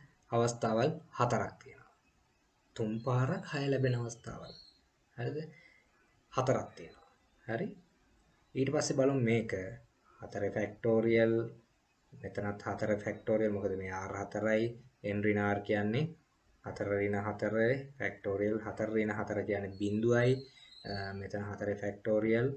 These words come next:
හතරේ ෆැක්ටෝරියල් වාරයක් බිඳුවේ ෆැක්ටෝරියල්. අපි දන්නා බිඳුවේ ෆැක්ටෝරියල් කියන්නේ අපි ඉගෙන ගත්ත ඉස්සෙල්ලා එකයි කියලා නේ. එහෙනම් බිඳුවේ ෆැක්ටෝරියල් උත් එකයි. මෙතන හතරේ ෆැක්ටෝරියල්, හතරේ ෆැක්ටෝරියල් එකයි. එහෙනම් උත්තරේ එකයි.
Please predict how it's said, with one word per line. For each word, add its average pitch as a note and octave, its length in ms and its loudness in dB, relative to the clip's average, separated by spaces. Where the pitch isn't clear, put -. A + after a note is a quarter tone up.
හතරේ G#2 300 -4
ෆැක්ටෝරියල් G#2 720 0
වාරයක් G#2 460 0
බිඳුවේ G2+ 560 -2
ෆැක්ටෝරියල්. A2 680 2
අපි A#2+ 180 -6
දන්නා A#2 220 2
බිඳුවේ A2+ 460 2
ෆැක්ටෝරියල් A#2 560 2
කියන්නේ A#2+ 280 0
අපි A#2 100 -2
ඉගෙන A2+ 200 0
ගත්ත A2+ 180 2
ඉස්සෙල්ලා C#3 340 0
එකයි G#2 320 0
කියලා F2+ 240 -10
නේ. A#2 140 -2
එහෙනම් G#2 260 -2
බිඳුවේ A2+ 360 4
ෆැක්ටෝරියල් A#2 520 4
උත් A2+ 140 -2
එකයි. A#2+ 300 2
මෙතන G#2+ 260 -4
හතරේ G#2+ 300 0
ෆැක්ටෝරියල්, A2+ 440 0
හතරේ G#2+ 220 -2
ෆැක්ටෝරියල් A2 460 -2
එකයි. - 320 -8
එහෙනම් G#2 240 -4
උත්තරේ G#2 440 -2
එකයි. - 260 -6